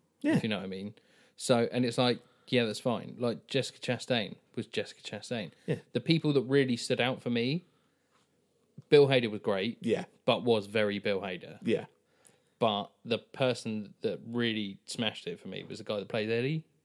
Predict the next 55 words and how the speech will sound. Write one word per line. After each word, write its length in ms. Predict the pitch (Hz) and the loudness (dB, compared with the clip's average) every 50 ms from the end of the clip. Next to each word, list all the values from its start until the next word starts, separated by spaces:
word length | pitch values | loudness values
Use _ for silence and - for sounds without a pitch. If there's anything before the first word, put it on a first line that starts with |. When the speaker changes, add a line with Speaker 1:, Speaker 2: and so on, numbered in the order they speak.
| _ - | _ -4
Speaker 1:
Yeah. 220 | 113 110 - - - _ _ _ _ _ - - - | -2 -2 -2 -2 -6 _ _ _ _ _ -20 -16 -6
I 60 | - 117 | -2 0
was 140 | 117 98 | 0 2
Speaker 2:
Guy 60 | 123 117 | 2 0
Speaker 1:
gonna 80 | 113 | 0
say 120 | 107 113 101 | 2 0 -2
Speaker 2:
called 80 | 92 | 0
James 220 | 90 120 120 120 113 | 2 0 2 2 2
Speaker 1:
Eddie. 80 | 123 | 2
Speaker 2:
Ranson. 460 | 123 123 127 120 - 135 131 143 147 143 | 0 0 0 -2 -2 -2 -2 -2 0 4
Speaker 1:
Yeah, 240 | 120 113 101 85 92 | 4 4 4 2 -2
I'm 100 | 107 107 | -2 -2
glad 200 | 110 107 101 92 | 0 -2 -2 -2
you 80 | 95 | -4
just 160 | 90 - - | -8 -6 -6
looked 140 | 104 98 - | -6 -6 -4
him 60 | 98 95 | -4 -4
up. 120 | 78 - | -4 -4
He 240 | - 104 120 123 120 | -4 -2 0 0 0
was 100 | 104 107 | 0 0
Speaker 2:
And 240 | 110 110 110 110 110 | 0 0 0 2 4
Speaker 1:
brilliant. 380 | 107 95 90 76 78 85 - - _ _ _ _ - - | 4 4 2 0 -4 -6 -8 -14 _ _ _ _ -18 -6
Speaker 2:
yeah, 220 | 113 113 107 101 92 | -2 0 0 0 0
and 140 | - 117 | 0 0
the 60 | 120 113 | 4 6
Speaker 1:
It 20 | |
Speaker 2:
guy 60 | 131 131 | 6 6
Speaker 1:
was 120 | 127 123 | 6 4
Speaker 2:
that 80 | - - | 2 0
plays 240 | - 123 117 113 110 | 0 0 0 0 -2
Ben, 640 | - - 131 123 110 101 90 98 107 113 120 123 - | 0 2 2 2 2 0 -2 -6 -8 -8 -8 0 4
Speaker 1:
Ben 240 | 131 139 139 131 | 4 6 6 6
was 100 | 113 101 | 4 2
great. 300 | - 101 92 92 95 - - _ _ _ _ _ _ _ _ - | 0 -2 -2 -2 -2 -6 -6 _ _ _ _ _ _ _ _ -8
Speaker 2:
uh, 380 | - 110 110 104 104 101 101 92 - 85 | -4 -4 -2 -2 -2 -2 -4 -6 -8 -8
was, 380 | 104 113 104 101 - - - - - | -6 -6 -6 -6 -8 -12 -14 -12 -6
was 160 | 127 120 110 | -6 -6 -4
really 200 | 117 120 113 110 | -2 -2 -2 -2
good 140 | 101 113 104 | -2 -4 -6
as 120 | 107 101 117 | -6 -6 -4
well. 340 | 113 104 98 95 101 101 _ _ _ _ - - - - _ _ - | -4 -2 -2 -4 -6 -8 _ _ _ _ -20 -20 -20 -20 _ _ -4
And 100 | 185 208 | -2 0
I 40 | 226 | 2
was 120 | 226 220 | 4 4
a 40 | 233 | 4
little 280 | 254 285 330 320 285 | 4 4 2 0 0
bit 160 | 240 240 208 202 | -2 -4 -2 0
disappointed 560 | 196 175 - 180 - 190 185 185 175 170 175 | -2 -2 -2 -2 0 0 0 2 0 -2 -2
that 180 | 175 170 - | -2 -4 0
Mike 300 | 180 180 175 143 - - | 0 0 0 0 -2 -4
was 100 | - 113 | -6 -6
a 40 | 113 107 | -2 -2
bit 120 | 117 95 | -2 0
underserved 500 | 110 110 101 - - - 101 98 90 - | 0 -2 -4 -4 -4 -4 -4 -4 -4 -6
again. 320 | 95 92 92 90 90 92 | -10 -10 -10 -10 -12 -14